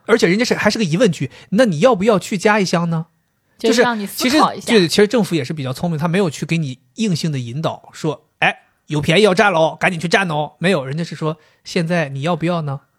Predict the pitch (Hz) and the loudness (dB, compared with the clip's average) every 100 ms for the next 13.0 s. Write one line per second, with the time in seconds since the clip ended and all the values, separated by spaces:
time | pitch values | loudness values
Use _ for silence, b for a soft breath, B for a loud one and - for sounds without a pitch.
0 | - 208 202 202 202 - - 190 - 185 | -10 -4 -2 -2 -2 -2 -4 -8 -8 -4
1 | 240 147 190 202 - 214 139 147 262 208 | -2 -2 -2 -2 -4 -4 -4 -8 -8 -8
2 | 247 b b b b b 233 233 247 240 | -8 b b b b b -2 0 0 0
3 | 196 185 202 143 - 190 139 160 170 175 | 0 -2 -2 -4 0 0 0 -2 -4 -4
4 | 151 147 - 180 180 143 180 175 151 175 | -6 -8 -8 -6 -2 -2 -2 -2 -2 -4
5 | 160 - 175 147 147 139 113 - 147 156 | -6 -4 -4 -4 -6 -8 -12 -12 -6 -6
6 | 156 127 113 - b b b 156 143 123 | -6 -10 -14 -18 b b b -8 -8 -6
7 | 147 143 131 131 127 135 - 120 131 - | -8 -8 -8 -8 -6 -8 -8 -10 -12 -14
8 | - _ - 202 202 208 202 196 180 214 | -20 _ -8 -6 -4 -4 -6 -6 -4 -4
9 | 165 - - 165 190 131 135 110 113 - | -4 -8 -8 -8 -6 -8 -10 -10 -12 -16
10 | - - 196 - - - 156 135 196 311 | -14 -10 -10 -12 -16 -6 -4 -4 -4 -2
11 | 240 185 - 311 254 294 330 330 202 190 | -2 0 0 2 4 4 4 4 2 2
12 | 165 185 175 151 139 135 151 131 120 | 2 4 4 2 0 -2 -4 -4 -6